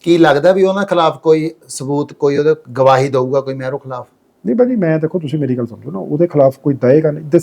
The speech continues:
Speaker 2: is the part of the investigation ਹੈ। ਜੇ ਤਾਂ ਪੁਲਿਸ ਨੇ ਦੇਖਣਾ ਵੀ ਉਹਨਾਂ ਨੇ ਮੌਕਾ ਗਵਾ, ਉਹਨਾਂ ਨੇ ਆਪੇ ਹੀ ਖੜੇ ਕਰ ਲੈਣੇ ਨੇ ਸੱਚੇ ਝੂਠੇ।
Speaker 1: ਹੂੰ।
Speaker 2: ਉਹ ਪਤਾ ਹੀ ਉਹਨਾਂ ਨੂੰ ਪੁਲਿਸ ਕੋਲ ਫੇਰ ਹੀ ਫੈਕਟਰੀ ਸੀ।
Speaker 1: ਨਹੀਂ, ਜਦੋਂ ਮੈਂ ਕਿਹਾ
Speaker 2: <laughs> ਸਿੱਧੀ ਜੀ ਗੱਲ ਹੈ ਯਾਰ।
Speaker 1: ਸੰਸਕਾਰ ਮੌਕੇ ਚਾਰ ਬੰਦੇ ਇਕੱਠੇ ਹੋਏ, ਮੈਂ ਕਿਹਾ ਹੁਣ ਲੱਗਦਾ ਵੀ ਉਹਦੇ ਹੱਕ 'ਚ ਕੋਈ,
Speaker 2: ਨਹੀਂ ਭਾਜੀ, ਮੈਂ
Speaker 1: ਕੋਈ ਗਵਾਹੀ
Speaker 2: ਮੇਰੀ
Speaker 1: ਦਊਗਾ?
Speaker 2: ਗੱਲ ਸੁਣੋ,
Speaker 1: ਤੁਹਾਨੂੰ ਲੱਗਦਾ ਹੈ?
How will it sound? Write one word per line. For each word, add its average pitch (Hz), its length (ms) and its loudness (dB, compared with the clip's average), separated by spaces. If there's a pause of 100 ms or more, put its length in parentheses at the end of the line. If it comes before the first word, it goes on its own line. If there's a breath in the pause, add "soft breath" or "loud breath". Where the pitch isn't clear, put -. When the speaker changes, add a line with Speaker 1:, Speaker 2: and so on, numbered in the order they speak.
Speaker 2:
is - 20 -2
the 208 120 2
part 151 240 4
of 160 140 0
the 160 60 2
investigation 139 500 -4
ਹੈ। 208 60 -2
ਜੇ 196 100 0
ਤਾਂ 196 100 0
ਪੁਲਿਸ 165 280 2
ਨੇ 185 80 6
ਦੇਖਣਾ 151 280 2
ਵੀ 160 40 2
ਉਹਨਾਂ 165 120 4
ਨੇ 180 60 6
ਮੌਕਾ 156 260 4
ਗਵਾ, 156 200 4
ਉਹਨਾਂ 175 120 4
ਨੇ 196 80 6
ਆਪੇ 180 180 2
ਹੀ 208 40 2
ਖੜੇ 185 180 4
ਕਰ 185 140 4
ਲੈਣੇ 165 160 -2
ਨੇ 165 100 2
ਸੱਚੇ 147 240 0
ਝੂਠੇ। 156 260 -8 (240)
Speaker 1:
ਹੂੰ। 113 160 -8
Speaker 2:
ਉਹ 107 60 -4
ਪਤਾ 160 200 4
ਹੀ 175 100 6
ਉਹਨਾਂ 175 120 6
ਨੂੰ 175 100 2
ਪੁਲਿਸ 156 220 2
ਕੋਲ 156 200 2
ਫੇਰ 143 140 2
ਹੀ 190 40 0
ਫੈਕਟਰੀ 139 300 -4
ਸੀ। 127 120 -12 (460 loud breath)
Speaker 1:
ਨਹੀਂ, 165 120 2
ਜਦੋਂ 156 240 6
ਮੈਂ 170 100 4
ਕਿਹਾ 180 120 6
Speaker 2:
<laughs> 156 460 -6
ਸਿੱਧੀ 156 240 0
ਜੀ 190 140 2
ਗੱਲ 131 120 4
ਹੈ - 0 -
ਯਾਰ। 151 100 6
Speaker 1:
ਸੰਸਕਾਰ 147 320 4
ਮੌਕੇ 180 260 4
ਚਾਰ 170 240 4
ਬੰਦੇ 160 220 2
ਇਕੱਠੇ 156 260 2
ਹੋਏ, 160 80 6
ਮੈਂ 156 120 -2
ਕਿਹਾ 156 100 -4
ਹੁਣ 156 200 -6
ਲੱਗਦਾ 143 320 0
ਵੀ 190 120 2
ਉਹਦੇ 196 180 6
ਹੱਕ 165 220 -2
'ਚ 160 100 -14
ਕੋਈ, 160 300 -2
Speaker 2:
ਨਹੀਂ 262 120 0
ਭਾਜੀ, 254 180 2
ਮੈਂ 185 240 0
Speaker 1:
ਕੋਈ 180 120 4
ਗਵਾਹੀ 165 260 4
Speaker 2:
ਮੇਰੀ 175 140 2
Speaker 1:
ਦਊਗਾ? 165 260 2
Speaker 2:
ਗੱਲ 147 100 -4
ਸੁਣੋ, 143 180 -20
Speaker 1:
ਤੁਹਾਨੂੰ 156 300 -6
ਲੱਗਦਾ 143 280 2
ਹੈ? 180 200 -12